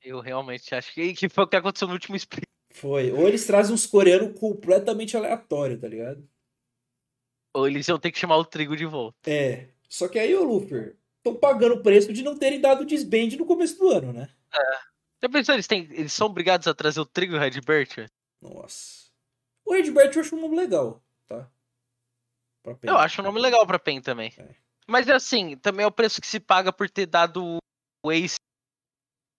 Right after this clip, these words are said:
Speaker 1: São uma série de decisões idosas.
Speaker 2: São, são. Dá uma, uma mexidinha no seu mic aí, enquanto eu falo.
Speaker 1: Alô,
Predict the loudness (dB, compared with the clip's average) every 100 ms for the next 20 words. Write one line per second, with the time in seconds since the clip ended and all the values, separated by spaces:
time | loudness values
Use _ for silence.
0 | _ _ _ _ _ _ _ _ _ _
1 | -4 0 4 2 4 0 0 -6 -6 -6
2 | -14 _ _ _ _ _ -2 0 0 -6
3 | -16 _ -20 -16 -14 -14 -18 -18 -18 -12
4 | -4 -2 0 -2 -4 -14 -12 -14 -14 -14
5 | -14 -14 -14 -14 -18 -18 -20 -20 -20 -20
6 | -20 _ -20 -20 _ -4 -2